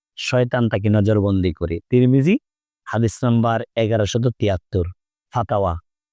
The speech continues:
নাশরু সুওয়ারিন নিসাই আলা ওয়াসাইলিত তাওয়াসুলি লিল আজানিবি লা ইয়াজুজু লিমা ফিহি মিনাল ফিতনাতি। মেয়েদের ছবি সোশ্যাল মিডিয়ায় দেওয়া হারাম, কারণ এতে ফিতনা ও পর্দা লঙ্ঘনের সম্ভাবনা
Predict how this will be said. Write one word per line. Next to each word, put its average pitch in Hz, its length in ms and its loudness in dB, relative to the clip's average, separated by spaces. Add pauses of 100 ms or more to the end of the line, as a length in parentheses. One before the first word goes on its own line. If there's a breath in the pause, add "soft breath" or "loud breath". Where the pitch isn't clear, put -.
নাশরু 170 600 2
সুওয়ারিন 165 460 2
নিসাই 147 680 2
আলা 123 300 2
ওয়াসাইলিত 127 680 0 (100)
তাওয়াসুলি 110 680 0
লিল 131 240 4
আজানিবি 110 600 2
লা 113 200 2
ইয়াজুজু 95 600 0
লিমা 123 440 0
ফিহি 113 280 -2
মিনাল 101 340 0
ফিতনাতি। 98 640 -4 (680)
মেয়েদের 151 440 2
ছবি 147 300 2
সোশ্যাল 123 380 0
মিডিয়ায় 113 440 2
দেওয়া 127 260 0
হারাম, 90 500 -6
কারণ 143 360 0 (100)
এতে 107 200 -2
ফিতনা 160 600 -2
ও 113 80 -2
পর্দা 117 360 -2
লঙ্ঘনের 113 440 2
সম্ভাবনা 101 580 0